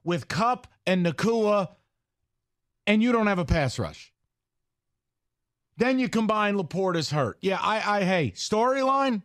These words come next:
I wanted Stafford. The win will feel better than had you beaten anyone else. But I will tell you sitting here today,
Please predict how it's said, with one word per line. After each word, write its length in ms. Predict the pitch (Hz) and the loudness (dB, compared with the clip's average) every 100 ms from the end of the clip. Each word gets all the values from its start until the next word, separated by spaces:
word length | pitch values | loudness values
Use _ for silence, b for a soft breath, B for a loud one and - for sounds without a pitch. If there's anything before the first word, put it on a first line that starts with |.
| _ | _
I 100 | 170 | -2
wanted 360 | 175 175 165 131 | 0 2 0 -2
Stafford. 420 | 165 131 - - _ _ _ _ _ _ _ _ _ _ _ _ b b | -2 -2 -4 -12 _ _ _ _ _ _ _ _ _ _ _ _ b b
The 120 | 170 | -2
win 480 | 185 175 262 311 254 | 0 2 2 2 0
will 240 | 240 247 185 | 2 0 -2
feel 360 | 220 233 220 | -4 -2 -2
better 520 | 165 123 247 202 151 | -2 -2 0 0 0
than 180 | 151 156 | 0 -2
had 300 | 147 190 175 | 0 -2 -2
you 120 | 185 | -2
beaten 300 | 160 185 175 | -2 -2 -2
anyone 440 | 165 170 160 156 151 | -2 -2 -2 -2 -2
else. 300 | 147 104 - | -2 -4 -8
But 140 | 147 | -6
I 200 | 151 220 | -2 -2
will 200 | 233 220 | -2 -4
tell 260 | 156 226 226 | -2 -2 -2
you 140 | 202 | -4
sitting 340 | 160 208 196 190 | -2 -4 -2 -2
here 140 | 190 | -2
today, 540 | 165 170 185 214 214 | -4 -4 -2 -4 -8